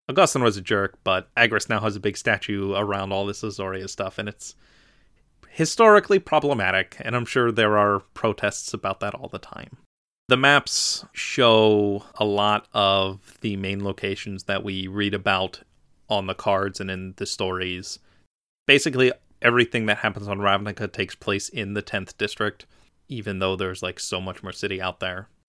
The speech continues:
It's like how almost every movie set in New York takes place in Manhattan and not anywhere else where all these millions of other people live.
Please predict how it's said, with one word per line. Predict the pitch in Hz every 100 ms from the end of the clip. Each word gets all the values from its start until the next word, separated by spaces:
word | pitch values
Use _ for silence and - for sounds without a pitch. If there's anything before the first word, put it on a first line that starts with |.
| _ _ _ _ _
It's | - 202
like | 185
how | 165
almost | 139 143 135 139
every | 131 123 117
movie | 110 113 113
set | 107 123 117
in |
New | 110
York | 101 107 107
takes | - 104 -
place | 104 -
in | 104
Manhattan | 98 98 95 - 95 90 -
and | 104 92
not | 92 92 - _ _ _ _
anywhere | 123 117 110 113
else | 123 107 - -
where | 104 95
all | 95
these | 101 101 104
millions | 95 98 98
of | 113
other | 113
people | - 95 87
live. | 92 92 -